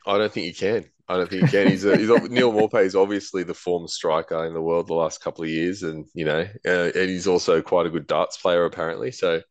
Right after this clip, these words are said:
Speaker 2: <laughs>
Speaker 1: um, yeah, I don't know. I'm, in all, in all seriousness though, like, this is a very, um, interesting discussion about what we think is gonna happen with Haaland in this game. Like, do you
Speaker 2: Yeah.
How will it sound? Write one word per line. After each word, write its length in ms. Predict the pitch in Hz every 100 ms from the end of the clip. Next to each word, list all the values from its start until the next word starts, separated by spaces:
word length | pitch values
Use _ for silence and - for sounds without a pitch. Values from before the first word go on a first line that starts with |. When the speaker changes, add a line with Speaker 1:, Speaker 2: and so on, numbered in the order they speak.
| -
Speaker 2:
<laughs> 360 | 147 - 147 -
Speaker 1:
um, 420 | - 95 - 95 - _ _ _ _ _ _ _ _ _ _ _
yeah, 240 | - 107 87
I 40 |
don't 120 | 98 92
know. 220 | 98 80
I'm, 440 | 110 135 50 50 - - _ _ _ _ _ _ -
in 140 | 117
all, 220 | 123 123
in 140 | 82 120
all 140 | 143
seriousness 580 | 104 101 123 123 80 -
though, 160 | 73 69
like, 140 | 73
this 160 | 107 120
is 60 |
a 80 | 92
very, 600 | 78 87 87 85 80 - _ _ _ _
um, 600 | 85 82 78 78 78 76 - _ -
interesting 800 | 104 - 104 - 87 82 80 76 _ _ -
discussion 560 | 92 - 87 78 - 78
about 360 | 64 80 -
what 260 | 85 85 -
we 120 | 78
think 380 | - 82 76 - -
is 140 | 80
gonna 200 | 87 80
happen 400 | 78 71 80 78
with 220 | 80 71
Haaland 480 | - 73 76 80 80
in 80 | 78
this 160 | 78 -
game. 300 | 67 64 52
Like, 140 | 50 -
do 80 |
you 180 | 98 92
Speaker 2:
Yeah. 280 | 90 90 82